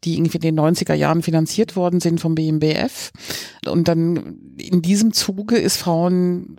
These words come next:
und, und Gesundheitsforschung, oder die Frauengesundheitsforschung irgendwie sehr, war die sehr stark oder ist auch stark irgendwie forciert worden von entsprechenden Kreisen. Ähm,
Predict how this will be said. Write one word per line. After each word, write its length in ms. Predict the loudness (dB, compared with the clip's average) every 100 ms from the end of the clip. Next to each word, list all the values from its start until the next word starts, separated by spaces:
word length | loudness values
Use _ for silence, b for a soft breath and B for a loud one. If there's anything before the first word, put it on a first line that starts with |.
| -18
und, 320 | -6 -6 -6 -14 -12
und 180 | -4
Gesundheitsforschung, 680 | 0 2 2 0 0 0 2
oder 100 | 0
die 40 | 0
Frauengesundheitsforschung 840 | 0 2 0 0 -2 -2 0 0
irgendwie 240 | 0 -2 -2
sehr, 180 | 0
war 100 | 0
die 80 | 0
sehr 200 | 0 0
stark 460 | 0 -2 0 0 0
oder 100 | -2
ist 140 | -2
auch 100 | -4
stark 260 | -2 -2 -2
irgendwie 200 | -6 -6
forciert 420 | -6 -2 -2 0
worden 300 | 0 0 -2 B B B
von 140 | 0 2
entsprechenden 560 | 2 0 0 0 0
Kreisen. 680 | -2 -2 0 0 2 2 2 -2 B B B 0
Ähm, 480 | 2 2 2 0